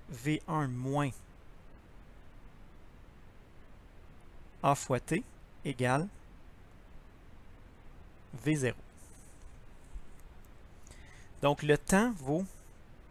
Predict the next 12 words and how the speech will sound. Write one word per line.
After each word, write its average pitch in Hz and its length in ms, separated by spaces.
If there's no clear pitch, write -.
ici 170 360
cinq 170 340
secondes. 120 340
Alors, 139 220
on 147 60
va 160 120
mettre 185 180
ça 294 100
sous - 140
forme 226 200
de 196 80
tableau. 143 420